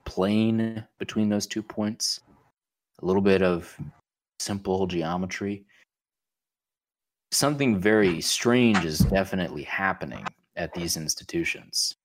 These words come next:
And it's something that I think is,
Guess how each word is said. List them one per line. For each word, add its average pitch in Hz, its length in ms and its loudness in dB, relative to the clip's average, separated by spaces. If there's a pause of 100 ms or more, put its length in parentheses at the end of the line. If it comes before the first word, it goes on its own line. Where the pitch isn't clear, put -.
(1300)
And 104 140 0
it's 104 100 2
something 143 340 4
that 104 100 6
I 92 160 2
think - 640 -4 (1600)
is, 107 300 2